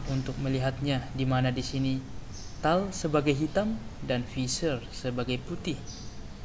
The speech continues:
Oke kawan-kawan, langsung saja kita mengulas partainya. Fischer memulai langkah dengan E empat. Ini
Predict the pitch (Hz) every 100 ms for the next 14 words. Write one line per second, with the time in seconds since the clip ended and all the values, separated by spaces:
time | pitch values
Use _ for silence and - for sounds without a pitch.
0 | - - - - - - - 180 170 208
1 | 208 220 233 262 277 165 147 135 - 143
2 | - 143 139 160 156 - 151 - 151 156
3 | 143 135 131 123 - 131 120 - 127 123
4 | 107 - - - - - - - 208 202
5 | 233 240 254 185 156 151 143 139 135 131
6 | 139 143 135 131 - 160 160 160 160 214
7 | - - - - - - - - - -
8 | 147